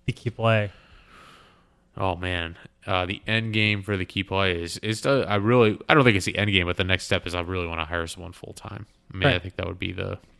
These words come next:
Speaker 2: uh, the next step. I mean, I think the end game would be having a Key Play at another website,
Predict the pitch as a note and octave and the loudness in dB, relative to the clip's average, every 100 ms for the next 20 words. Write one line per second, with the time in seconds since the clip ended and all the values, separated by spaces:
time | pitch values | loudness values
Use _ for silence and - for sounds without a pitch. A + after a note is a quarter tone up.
0 | _ _ _ _ _ _ - - A#2+ F#2 | _ _ _ _ _ _ -20 -12 -2 0
1 | E2+ F2+ F2 F2 - F2 G2+ A2 G#2 G2+ | 0 -2 -6 -6 -4 -2 0 2 4 4
2 | C3+ G2+ G#2 A#2+ F#2 F2 E2+ F2 F#2+ F2 | 4 4 2 4 2 2 0 0 2 0
3 | E2+ E2+ - - - G#2 F#2+ F2+ F2 E2+ | -2 -6 -8 -6 -2 0 4 4 4 0
4 | E2 F2 E2 E2 - F#2 E2+ | -4 -4 -4 -8 -8 -6 -6